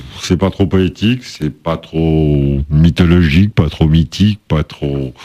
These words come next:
ça fait moins rêver. Pourquoi ? Parce que dans les années trente, la consommation de soda est faible en hiver. Et la marque Coca-Cola, qui existait déjà, bien sûr, s'arroge alors le soutien du Père Noël,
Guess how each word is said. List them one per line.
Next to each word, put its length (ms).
ça 80
fait 180
moins 320
rêver. 520
Pourquoi ? 320
Parce 140
que 80
dans 140
les 180
années 260
trente, 300
la 120
consommation 760
de 160
soda 680
est 140
faible 380
en 160
hiver. 800
Et 120
la 160
marque 560
Coca-Cola, 840
qui 120
existait 420
déjà, 360
bien 180
sûr, 400
s'arroge 600
alors 300
le 120
soutien 420
du 140
Père 260
Noël, 680